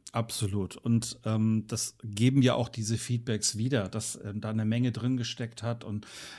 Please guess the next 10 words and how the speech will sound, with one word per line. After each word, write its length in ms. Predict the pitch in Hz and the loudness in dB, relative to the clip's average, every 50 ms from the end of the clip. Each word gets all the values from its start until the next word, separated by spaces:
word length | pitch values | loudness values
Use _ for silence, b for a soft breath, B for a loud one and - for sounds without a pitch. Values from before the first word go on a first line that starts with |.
| B - - | B -6 -2
ähm, 260 | 117 107 107 107 104 | 0 2 2 2 2
dass 220 | 98 110 - - | 0 0 -4 -2
die 100 | - 110 | -2 -2
Leute 540 | 95 104 107 120 113 117 120 113 110 104 104 - | 0 0 0 0 0 0 0 0 0 0 -4 -8
wirklich 1000 | - - - - 135 123 107 95 - 110 120 147 - - 160 139 - - - - | -10 -12 -10 -10 -8 -8 -6 -4 0 2 2 2 0 -2 -6 -4 -6 -6 -4 -4
auch 180 | 131 135 123 | -4 -4 -4
sich 240 | - - 135 117 - | -4 -4 -4 -2 -2
wieder 160 | - 117 123 113 | 0 0 0 0
bewusster 640 | 117 123 110 98 113 131 - - - 131 107 92 | 0 -2 0 0 0 0 0 0 0 -2 -2 -2
werden. 220 | 107 98 92 98 | -2 -2 -2 -4